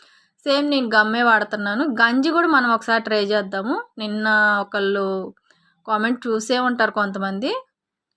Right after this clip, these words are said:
ఆ, వాళ్ళు మరి మన దగ్గర తీసుకోలేదు. నేను ఆ కామెంట్ గురించి నెక్స్ట్ వీడియోలో పెడతా, చెప్తాను. ఇప్పుడైతే మాత్రం ఇగో చూడండి, ఈ రోలింగ్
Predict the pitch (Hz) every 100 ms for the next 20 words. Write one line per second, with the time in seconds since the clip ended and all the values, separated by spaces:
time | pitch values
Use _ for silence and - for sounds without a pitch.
0 | _ _ _ _ _ _ _ _ _ _
1 | _ _ _ _ 214 208 202 202 202 196
2 | 185 208 208 214 220 214 208 208 202 196
3 | 190 233 - 226 - 254 233 202 277 508
4 | - _ _ _ 240 233 226 214 208 220
5 | 226 208 208 208 233 202 - 220 208 190
6 | 185 185 185 185 - - 202 - 202 202
7 | 427 539 _ _ _ _ _ _ _ _
8 | _ _ _ _ _ - 233 240 233 226
9 | 254 247 233 294 269 220 202 208 196 226
10 | 392 302 214 208 208 208 214